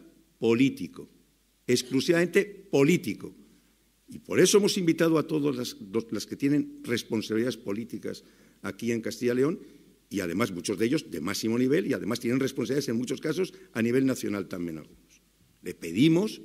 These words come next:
y pedimos, con nuestra colaboración y la colaboración de todas las organizaciones de todo tipo,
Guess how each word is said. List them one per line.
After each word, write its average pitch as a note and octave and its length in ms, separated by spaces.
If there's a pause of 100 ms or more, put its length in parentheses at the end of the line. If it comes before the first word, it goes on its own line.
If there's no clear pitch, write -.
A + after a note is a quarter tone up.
y - 100
pedimos, G3+ 560 (340)
con A#2 180
nuestra F#3+ 300
colaboración D#3+ 600
y D#3 40
la C#3+ 140
colaboración C3+ 600 (300)
de D3 160
todas A3 320
las G#3 160
organizaciones D#3 720
de D#3 140
todo G3 380
tipo, G#3+ 380